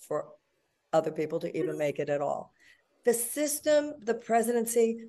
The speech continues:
I mean, surely there are some outer things of the House and all that. I'm sure it's lovely. But in terms of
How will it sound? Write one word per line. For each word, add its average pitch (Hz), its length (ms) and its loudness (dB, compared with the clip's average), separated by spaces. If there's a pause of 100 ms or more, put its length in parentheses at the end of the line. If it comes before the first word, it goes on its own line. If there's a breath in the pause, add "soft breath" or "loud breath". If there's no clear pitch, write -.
I 185 40 4
mean, 175 160 6
surely 196 440 4
there 160 160 2
are 151 60 -2
some 147 360 -10 (140)
outer 165 340 2
things 143 440 -4
of 123 100 -8
the 110 80 -2
House 160 360 2
and 143 100 -2
all 131 140 0
that. 120 140 0
I'm 123 80 -6
sure 143 160 -4
it's 123 140 -6
lovely. 127 420 2 (460 soft breath)
But 190 100 -2
in 196 140 0
terms 240 420 -2
of 185 180 -2